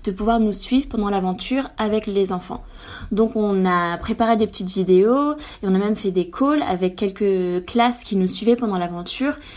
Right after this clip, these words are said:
Et c'était sur, euh, bien sûr, la thématique, euh, des mégots, de la pollution, mais aussi, euh, d'autres thématiques autour de l'aventure, comme le sommeil, la nutrition, des choses qui sont aussi importantes. La biodiversité dans, dans la Seine également.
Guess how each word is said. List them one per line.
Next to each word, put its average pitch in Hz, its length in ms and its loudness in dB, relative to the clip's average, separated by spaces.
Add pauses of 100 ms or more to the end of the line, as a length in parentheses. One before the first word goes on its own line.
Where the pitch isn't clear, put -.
(160)
Et 202 80 0
c'était 220 340 0
sur, 214 320 -4
euh, 180 60 0
bien 196 200 -2
sûr, 247 160 -2
la 202 120 2
thématique, 185 560 -2
euh, 185 160 2
des 185 160 6
mégots, 185 400 4
de 202 80 0
la 190 80 -2
pollution, 190 640 2 (300)
mais 196 140 4
aussi, 226 480 2
euh, 185 180 4 (320)
d'autres 226 320 0
thématiques 196 460 -2
autour 190 160 0
de 180 60 2
l'aventure, 175 560 -2
comme 190 180 -2
le 185 80 0
sommeil, 185 560 0
la 190 100 2
nutrition, 202 800 -2
des 190 100 0
choses 208 220 -4
qui 208 100 -8
sont 175 140 -8
aussi 208 240 -2
importantes. 208 440 -4 (680)
La 220 80 2
biodiversité 214 760 0
dans, 190 220 -2
dans 180 140 -2
la 175 160 -4
Seine 220 180 0
également. 190 420 0